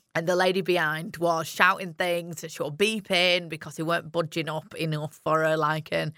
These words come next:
And he thought, "You're rude, you're rude, and I don't like you." So he thought, "Right, I'm gonna teach you a lesson." So he ordered before she did at the speaker and then pulled up. She ordered at the speaker and then went to pay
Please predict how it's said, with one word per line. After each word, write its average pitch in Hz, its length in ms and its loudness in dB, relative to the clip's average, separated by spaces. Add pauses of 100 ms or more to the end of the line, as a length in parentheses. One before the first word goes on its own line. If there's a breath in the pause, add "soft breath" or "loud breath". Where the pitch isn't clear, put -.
(600 loud breath)
And 180 100 0
he 175 60 -4
thought, - 300 -2 (180)
"You're 339 320 0
rude, 226 720 2
you're 285 340 4
rude, 240 500 4
and 220 120 2
I 226 140 6
don't 247 240 0
like 214 360 4
you." 180 220 0 (100)
So 190 240 0
he 180 60 -2
thought, 175 260 0
"Right, 277 180 -2
I'm 180 120 -6
gonna 160 160 -10
teach - 380 -12
you 160 80 -8
a - 20 -8
lesson." 190 480 -6 (680 loud breath)
So 180 260 4
he 247 300 0
ordered 175 640 2
before 170 380 0
she 160 260 0
did 160 520 -2 (100)
at - 220 0
the 190 80 -4
speaker 160 760 0
and 170 100 -6
then 156 180 -6
pulled 175 340 -2
up. 170 320 0
She 156 280 -4
ordered 151 320 -2
at 156 140 -10
the - 80 -14
speaker 202 560 0 (640 loud breath)
and 175 140 0
then 185 120 0
went 196 260 0
to 170 100 -8
pay 165 560 0